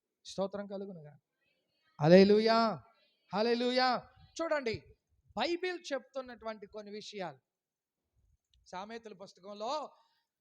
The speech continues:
సామెతల పుస్తకం ఇరవై మూడు, ఇరవై ఆరులో అంటాడు, "నా కుమారుడా, నీ హృదయము నాకిమ్ము.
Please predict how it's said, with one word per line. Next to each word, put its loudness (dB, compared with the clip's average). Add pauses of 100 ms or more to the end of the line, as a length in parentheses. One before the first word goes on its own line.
(160)
సామెతల -8
పుస్తకం -14
ఇరవై -10
మూడు, -12
ఇరవై -8
ఆరులో -6
అంటాడు, 0 (300)
"నా 10
కుమారుడా, 10 (960)
నీ -10
హృదయము -6 (440)
నాకిమ్ము. -12